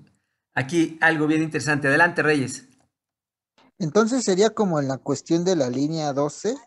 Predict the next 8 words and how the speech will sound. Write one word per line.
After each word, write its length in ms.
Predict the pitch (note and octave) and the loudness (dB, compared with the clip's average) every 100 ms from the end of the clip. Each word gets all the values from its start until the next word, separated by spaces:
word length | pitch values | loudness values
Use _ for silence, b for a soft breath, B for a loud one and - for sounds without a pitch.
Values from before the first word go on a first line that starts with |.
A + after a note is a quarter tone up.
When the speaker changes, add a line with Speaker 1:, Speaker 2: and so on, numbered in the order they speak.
| - - _ | -20 -20 _
Speaker 2:
o 100 | C3+ | -14
sería 280 | B2+ A#2+ C3 | -8 -4 -2
algo 180 | C#3+ C#3+ | -2 -4
más 180 | C#3 C#3 | -6 -8
complejo? 540 | C3+ B2 A#2+ A#2+ - _ - _ _ - _ - _ _ - _ _ _ _ _ - - | -10 -6 -6 -8 -12 _ -20 _ _ -20 _ -20 _ _ -20 _ _ _ _ _ -18 -2
Speaker 1:
No, 240 | F#3+ E3+ F3 | 0 2 2
a 120 | D#3 | 4
ver, 340 | D#3 C3 - | 4 0 -10